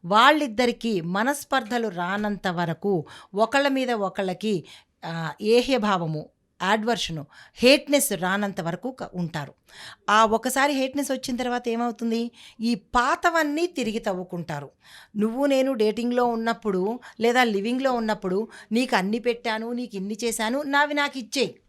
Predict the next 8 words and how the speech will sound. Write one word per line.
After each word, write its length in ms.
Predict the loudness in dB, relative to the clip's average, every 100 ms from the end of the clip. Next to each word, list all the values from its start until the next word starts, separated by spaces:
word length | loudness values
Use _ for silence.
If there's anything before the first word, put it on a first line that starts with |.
| _ _ _ -20 _ -6
ఇద్ద-, 320 | -2 -2 2
అటువంటప్పుడు 580 | 2 2 0 0 0 2
అది 180 | 2 2
రిలేషన్ 380 | 0 -2 0 0
ఎలా 120 | 0
అవుతుందమ్మా? 460 | 0 -2 -2 -2 -4 -6 -18 -20 -6
రిలేషన్ 480 | -2 4 6 6 2
అంటే 240 | 0 0